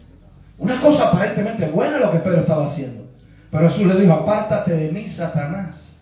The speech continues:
Porque no estás viendo la vida, no estás viendo las cosas con los ojos de Dios, lo estás viendo con ojos humanos. Entonces, de vez en cuando Satanás viene a darnos una visión humana del congregarnos.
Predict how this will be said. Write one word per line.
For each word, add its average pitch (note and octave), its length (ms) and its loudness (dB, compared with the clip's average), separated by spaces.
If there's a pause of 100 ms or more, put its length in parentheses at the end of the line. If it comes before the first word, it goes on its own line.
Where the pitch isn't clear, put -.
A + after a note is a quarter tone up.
(480)
Porque - 200 2
no A#3 140 2
estás C4 240 2
viendo C4+ 300 2
la E3 140 2
vida, G#3+ 380 0
no G3+ 80 0
estás G#3 220 4
viendo A#3 200 -2
las E3+ 180 -4
cosas G#3+ 580 2 (440)
con E3+ 200 0
los E3 200 -2
ojos G3+ 260 0
de D#3+ 100 0
Dios, A3+ 160 -4
lo F#3 80 -2
estás D3 160 2
viendo E3+ 240 2
con D#3 160 -8
ojos F#3 320 -4
humanos. D#3+ 400 -8 (480)
Entonces, - 680 2
de G3+ 120 2
vez D#4 220 4
en - 60 -4
cuando D#4 260 6
Satanás A3+ 440 0
viene C4+ 220 -2
a A3+ 100 -2
darnos B3 240 -2
una A3+ 160 -4
visión A3+ 380 -2
humana G#3+ 480 -4
del E3+ 140 0
congregarnos. D3 560 -4